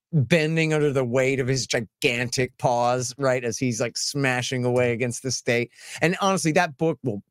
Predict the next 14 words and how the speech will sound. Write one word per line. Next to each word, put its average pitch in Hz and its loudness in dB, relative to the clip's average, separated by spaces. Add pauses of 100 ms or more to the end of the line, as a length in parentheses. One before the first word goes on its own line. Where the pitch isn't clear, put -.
(100)
fuck - -10
you 127 2
up, 110 0
man. 113 -2
It 156 4
is 104 0
just - -4
incredible. 101 -2
It 151 2
is 131 0
the 113 -2
craziest 107 -2
thing. 98 -2 (360)
Um, 117 0